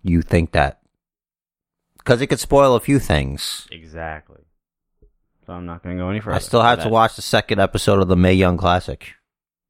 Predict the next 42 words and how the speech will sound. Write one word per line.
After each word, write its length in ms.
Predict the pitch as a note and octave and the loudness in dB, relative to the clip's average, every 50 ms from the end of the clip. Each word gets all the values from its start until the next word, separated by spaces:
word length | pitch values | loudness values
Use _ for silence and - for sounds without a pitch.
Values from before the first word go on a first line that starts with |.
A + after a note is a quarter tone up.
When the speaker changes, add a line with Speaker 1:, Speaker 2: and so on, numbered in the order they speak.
| _ _ _ _ _ - | _ _ _ _ _ -2
Speaker 2:
So 80 | G2+ G2 | 0 2
do 80 | G2 | 4
I. 160 | G2 F#2+ F2+ E2 - _ _ _ _ _ _ | 4 2 0 -2 -8 _ _ _ _ _ _
I, 240 | F2 G#2 A#2 B2+ - | -2 0 2 2 2
I 380 | - A2+ B2 C3+ D3+ E3 E3+ - | 2 2 2 4 4 2 0 0
haven't 280 | D#3 D#3+ D#3 D3 D3 | 0 0 -2 0 -2
even 360 | D3 C#3 C#3 C3+ C3 C3 B2 | -2 -2 -2 -2 -2 -4 -4
seen 520 | - - - B2+ B2 A#2+ A#2 A2+ A2+ G#2+ G2+ _ _ _ _ _ _ _ _ F#2 | -6 -6 -6 -4 -4 -4 -6 -10 -12 -16 -20 _ _ _ _ _ _ _ _ -16
N 80 | G#2 | -16
X 200 | G2+ - - - | -16 -16 -18 -20
T 540 | - - A2 G#2 G2 F2 E2+ D#2+ C2 A1 - - | -18 -16 -16 -14 -14 -14 -14 -16 -18 -20 -20 -14
or 500 | - - F#2+ F#2 E2+ D#2 D2 C#2+ - - - _ _ _ _ _ _ | -12 -8 -6 -6 -4 -4 -4 -6 -8 -10 -14 _ _ _ _ _ _
two 120 | - - G2+ | -2 0 0
oh 60 | F2 | 0
five 260 | E2+ F#2+ F#2+ G2 F#2 | 2 2 2 2 2
Live 260 | F#2+ F#2+ G2 G2 F2 | 2 2 2 2 0
this 140 | C2+ D2 - | -4 -14 -20
week. 160 | _ - _ _ _ _ _ _ - | _ -20 _ _ _ _ _ _ 2
Speaker 1:
Oh 320 | G#2+ A2 G#2+ G#2+ G2+ F#2 | 4 4 6 6 6 4
my 200 | F2+ F2+ F2 F2 | 4 2 2 2
gosh. 760 | - - G2 G2 G2+ F2+ E2+ D#2+ D#2 - - - - - - - | 2 2 4 4 4 4 4 2 2 0 -2 -4 -6 -8 -12 -16
How, 440 | - - G#2+ A2 A#2+ C3 D3 C#3 - - | -2 0 2 4 4 4 2 0 -4 -8
how 360 | - - - C3+ C3 D3 D#3+ F3 | -16 -2 2 4 4 4 4 4
will 160 | E3+ E3+ D#3+ | 4 2 2
you 180 | D#3+ E3 D#3+ | 2 0 -2
continue 540 | - - D3 C3+ - C#3+ D3 D3 C#3 C#3 C3+ A#2+ | 0 0 -2 0 0 0 0 0 0 0 0 0
to 380 | - A#2+ A2+ A2+ G#2+ G#2+ G2+ - | 2 2 4 4 4 4 2 2
live 280 | - G2 A#2 B2 G#2+ G#2+ | 4 4 4 4 4 4
on 160 | G2+ F#2 F2 F2+ | 2 2 4 2
this 140 | F#2+ - - | 0 0 -2
plane 280 | - - A2+ A#2 G#2+ | -2 -2 0 0 0
of 80 | G2+ F#2+ | 0 -2
existence? 640 | F#2+ F2+ F#2 A2+ A#2+ - - - D#2+ - - - - - | -2 -2 -2 -2 -2 -4 -6 -10 -10 -10 -14 -18 -8 -2
Speaker 2:
I 80 | A2 | 0
don't 80 | A2+ C3+ | 2 4
know, 140 | D3 C#3 A2+ | 4 4 4
but, 140 | F#2+ G2 | 2 2
you 100 | - A#2 | 2 2
know, 160 | B2+ C#3+ C3+ A#2+ | 4 4 4 4
I 140 | E2+ A2 C3+ | 4 4 2
told 320 | - D3+ C#3+ C#3+ C#3 B2 | 0 -2 -2 -2 0 2
you, 340 | A#2+ C3+ C3 A2 F2 E2 - | 4 4 4 4 2 0 -4